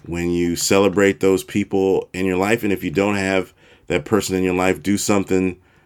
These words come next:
that they like to do. Do something that when they were alive made you happy, made them happy.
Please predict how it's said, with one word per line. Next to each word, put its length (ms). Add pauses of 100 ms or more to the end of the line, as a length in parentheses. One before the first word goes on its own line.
(120)
that 180
they 120
like 300
to 80
do. 380 (520)
Do 120
something 340
that 260
when 180
they 120
were 120
alive 440
made 320
you 100
happy, 440
made 300
them 160
happy. 560